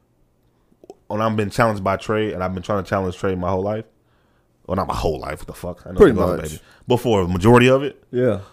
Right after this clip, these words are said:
Speaker 2: Ever since
Speaker 1: Uh,
Speaker 2: the pizza's on your knee.
Speaker 1: Yeah. A lot of niggas didn't challenge Trey either. They would let Trey get away with anything.
Speaker 2: Yeah, I'm a small nigga. Nobody give a fuck.
Speaker 1: Yeah, anyway. Like, like, "Shut up." And like, "Okay."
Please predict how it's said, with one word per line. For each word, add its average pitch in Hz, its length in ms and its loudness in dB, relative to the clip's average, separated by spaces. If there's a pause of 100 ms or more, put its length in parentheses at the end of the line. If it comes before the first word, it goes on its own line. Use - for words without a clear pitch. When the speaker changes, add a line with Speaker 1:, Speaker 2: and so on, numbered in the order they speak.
(140)
Speaker 2:
Ever 131 120 4
since 98 180 0
Speaker 1:
Uh, - 40 -6
Speaker 2:
the - 60 -6
pizza's 95 420 -4
on 87 80 -6
your 87 100 -10
knee. 87 240 -10 (200)
Speaker 1:
Yeah. 82 180 -2
A - 100 -4
lot 277 220 8
of 339 80 4
niggas 220 120 6
didn't 165 120 8
challenge - 280 4
Trey 110 180 0
either. 95 160 -4 (320)
They 127 80 0
would 180 80 6
let 123 100 4
Trey 113 140 2
get 104 100 -4
away 92 140 -2
with 92 120 -4
anything. 95 380 -8 (140)
Speaker 2:
Yeah, 285 160 0
I'm 147 80 0
a - 20 -6
small 160 300 -4
nigga. 90 180 -8
Nobody 110 240 -10
give 62 120 -14
a - 20 -20
fuck. - 320 -14 (680)
Speaker 1:
Yeah, 64 140 -12
anyway. 67 400 -6 (320)
Like, - 240 -10 (140)
like, 285 240 0
"Shut 571 120 4 (140)
up." 403 180 2
And 120 80 -4
like, 117 100 -4
"Okay." 107 240 -10